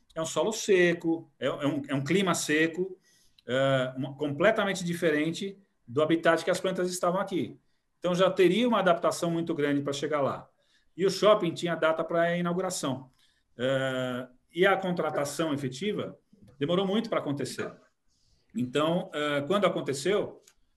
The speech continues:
é, o shopping falou, "Bom, tudo certo, tá contratado, ok?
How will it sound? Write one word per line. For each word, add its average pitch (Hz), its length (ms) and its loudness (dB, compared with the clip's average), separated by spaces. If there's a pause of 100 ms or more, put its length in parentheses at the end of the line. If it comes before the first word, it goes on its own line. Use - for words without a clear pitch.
(200)
é, 139 360 0
o 135 80 0
shopping 160 340 0
falou, 139 680 0
"Bom, 156 180 0
tudo 170 160 -4
certo, 190 340 0
tá 156 80 -2
contratado, 156 680 2
ok? 190 460 0